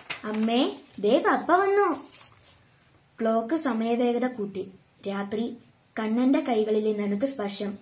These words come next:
ലക്ഷ്മി അറിഞ്ഞു. "ഇത് നിനക്കുള്ള ഇത്തവണത്തെ എന്റെ ബർത്ത്ഡേ ഗിഫ്റ്റാ." തന്റെ എല്ലാമായ, തന്നെ ഏറെ സ്നേഹിക്കുന്ന കണ്ണന്റെ ഗിഫ്റ്റിൽ ലക്ഷ്മിയുടെ കരങ്ങൾ പതിഞ്ഞു.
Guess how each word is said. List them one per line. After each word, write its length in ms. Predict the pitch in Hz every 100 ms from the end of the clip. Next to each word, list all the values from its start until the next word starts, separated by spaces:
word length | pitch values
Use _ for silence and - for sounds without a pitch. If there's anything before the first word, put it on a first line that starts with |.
| -
ലക്ഷ്മി 440 | 202 202 - 240
അറിഞ്ഞു. 380 | 208 185 180 185 _ _ _ _ _ _ -
"ഇത് 200 | 262 294
നിനക്കുള്ള 600 | 262 247 254 277 247 339
ഇത്തവണത്തെ 600 | 220 208 247 240 233 226
എന്റെ 360 | 226 - 202 233
ബർത്ത്ഡേ 480 | 190 190 185 214 214
ഗിഫ്റ്റാ." 320 | 240 - 170 - _ _ _ _ _ _ _ _ _ _ _ _ _ -
തന്റെ 200 | 233 262
എല്ലാമായ, 880 | 285 220 214 220 247 220 190 190 185 - -
തന്നെ 260 | 262 294 285
ഏറെ 320 | 240 247 277
സ്നേഹിക്കുന്ന 760 | 302 247 220 214 208 196 190 190 _ _ -
കണ്ണന്റെ 360 | 208 208 214 226
ഗിഫ്റ്റിൽ 480 | 214 208 202 202 202 -
ലക്ഷ്മിയുടെ 460 | 202 202 220 220
കരങ്ങൾ 400 | 233 196 190 196
പതിഞ്ഞു. 340 | 190 180 185